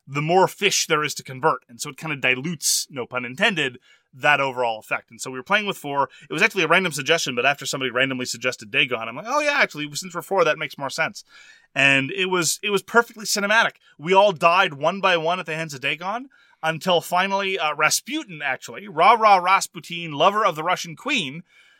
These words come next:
managed to finish Dagon, uh, Dagon off on the last blow over the corpses of the rest of the other investigators.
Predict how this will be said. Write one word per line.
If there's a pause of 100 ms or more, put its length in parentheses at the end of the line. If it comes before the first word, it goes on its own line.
(200)
managed
to
finish
Dagon,
uh,
Dagon
off
on
the
last
blow
over
the
corpses
of
the
rest
of
the
other
investigators.